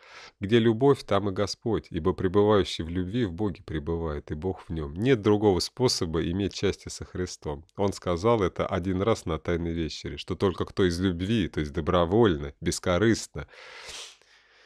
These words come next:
любит меня и подвязается поэтому в любви, п-, понимав, что это природа бытия и природа каждого человека, ибо и человек, и всё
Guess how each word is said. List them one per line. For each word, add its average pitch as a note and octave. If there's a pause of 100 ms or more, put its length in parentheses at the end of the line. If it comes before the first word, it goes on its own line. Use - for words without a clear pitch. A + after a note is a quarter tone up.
(720)
любит G#2+
меня E2+
и D#2+
подвязается F#2+ (180)
поэтому E2+
в D#2+
любви, G2 (220)
п-, G2+
понимав, F#2+
что -
это -
природа F#2+
бытия E2+
и D#2
природа E2+
каждого D2+
человека, E2+
ибо D2
и -
человек, F#2
и F2+
всё D#2+